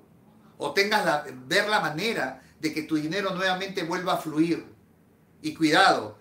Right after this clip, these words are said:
eso tiene un costo muy alto si tú no tomas decisiones eficientes al momento de invertir. Dios te bendiga,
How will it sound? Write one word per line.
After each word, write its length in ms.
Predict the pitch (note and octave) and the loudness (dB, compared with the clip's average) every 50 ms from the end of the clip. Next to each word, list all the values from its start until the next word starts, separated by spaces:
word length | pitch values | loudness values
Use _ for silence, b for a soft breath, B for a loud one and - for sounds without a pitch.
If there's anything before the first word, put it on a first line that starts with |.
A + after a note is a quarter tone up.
| _ _ | _ _
eso 260 | - E3+ E3+ F#3+ F3+ | -8 -4 -4 -2 -2
tiene 180 | - G3 G3 G3 | -2 -2 -4 -4
un 160 | G3 F#3 E3 | -4 -8 -4
costo 340 | - F#3+ F#3+ - - - F3+ | -2 -2 -2 0 -2 -4 -4
muy 240 | F3+ G3 G3+ G3+ G#3+ | -2 -2 2 4 4
alto 500 | A3 G3+ F3+ D3 - A#2+ A#2 A#2+ - b b b b b b b | 4 4 4 0 -4 -10 -10 -12 -12 b b b b b b b
si 200 | - - D#3+ D#3 | -12 -10 -10 -10
tú 340 | - F#3 F3+ F#3 F#3+ F#3 | -6 -4 -4 -2 -2 -2
no 460 | F3+ F#3 F#3+ F#3+ F#3+ F#3 F#3 - - _ _ _ _ _ _ | 0 0 2 2 2 0 -2 -6 -10 _ _ _ _ _ _
tomas 340 | - F#3+ F#3 F#3 F#3 F3 E3+ | 0 2 2 2 2 0 0
decisiones 540 | E3 D#3 E3 D#3 - F#3+ F#3 F3 F3 E3+ - | -2 -4 -4 -4 -2 -2 -2 -2 -2 -4 -6
eficientes 840 | E3 D#3+ E3+ D#3+ - - F#3+ E3+ D3+ B2+ - C3 C3 C3 C3 - - b b b b b b - | -6 -6 -8 -6 -4 -2 0 0 -2 -4 -6 -6 -6 -6 -8 -12 -18 b b b b b b -4
al 160 | - C#3 C3 | -4 -2 -2
momento 680 | C3 C3+ C3+ C#3 D3+ D3+ D3 C#3 C#3+ C#3+ C#3+ C#3 - - b b b b b b _ _ | -2 -4 -6 -6 -6 -6 -6 -6 -6 -6 -6 -8 -10 -16 b b b b b b _ _
de 100 | C3+ C#3 | -8 -6
invertir. 560 | C3+ C3 C3 C3 - - - G2+ F#2 - - _ _ _ _ _ _ _ _ _ _ _ _ _ _ _ _ _ _ _ _ _ _ _ _ _ _ _ _ _ _ _ _ _ _ _ _ _ _ _ _ A#2 | -4 -4 -4 -6 -6 -8 -12 -14 -14 -16 -20 _ _ _ _ _ _ _ _ _ _ _ _ _ _ _ _ _ _ _ _ _ _ _ _ _ _ _ _ _ _ _ _ _ _ _ _ _ _ _ _ -6
Dios 300 | C3 E3+ F#3+ F3 - - | -2 -2 -2 -2 -2 -2
te 120 | F#3 E3 | -2 -2
bendiga, 640 | C#3+ C3+ C3+ D#3 G3 G#3 G3 G3 F#3+ G3 G3 - | -2 -2 -2 -2 -2 0 0 0 -2 -2 -6 -10